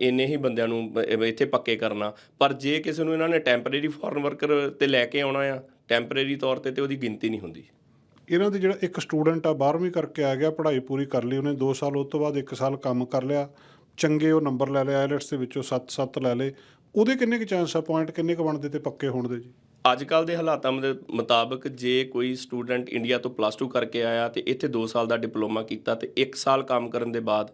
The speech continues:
Speaker 1: ਜੇ ਉਹਦੇ ਕੋਲ ਏਟ ਟ੍ਰਿਪਲ ਸੈਵਨ ਬੈਂਡ ਹੈਗੇ ਆ ਤੇ ਉਹਦਾ ਸਿਰਫ, ਸਿਰਫ ਚਾਰ ਸੌ ਪੱਚੀ ਸਕੋਰ ਬਣਦਾ। ਪਰ ਜੇ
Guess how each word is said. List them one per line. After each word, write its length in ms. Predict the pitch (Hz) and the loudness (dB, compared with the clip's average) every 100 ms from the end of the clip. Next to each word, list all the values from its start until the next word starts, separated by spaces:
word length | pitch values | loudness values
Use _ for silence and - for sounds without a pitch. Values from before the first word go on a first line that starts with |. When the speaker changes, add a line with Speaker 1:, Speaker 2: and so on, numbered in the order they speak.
| - | -6
Speaker 1:
ਜੇ 160 | 120 | 0
ਉਹਦੇ 140 | 139 147 | 0 2
ਕੋਲ 160 | 156 147 | 2 4
ਏਟ 160 | 135 131 | 2 2
ਟ੍ਰਿਪਲ 280 | 147 147 151 | -2 -4 -2
ਸੈਵਨ 260 | 143 139 | 0 0
ਬੈਂਡ 260 | 127 120 123 | 2 2 2
ਹੈਗੇ 280 | 131 131 143 | 0 2 0
ਆ 120 | 143 - - _ - | -2 -10 -20 _ 0
ਤੇ 80 | |
ਉਹਦਾ 240 | - 143 151 | 2 4 2
ਸਿਰਫ, 280 | 151 156 156 | 2 -4 -4
ਸਿਰਫ 260 | - 143 | -4 -6
ਚਾਰ 240 | 147 131 123 | 0 2 2
ਸੌ 140 | - | 0
ਪੱਚੀ 300 | 127 120 - | -6 -8 -8
ਸਕੋਰ 260 | 139 127 120 | -6 -2 -2
ਬਣਦਾ। 380 | 113 92 92 - - - _ | -2 -4 -8 -14 -20 -20 _
ਪਰ 140 | 120 123 | 2 2
ਜੇ 160 | 135 | 0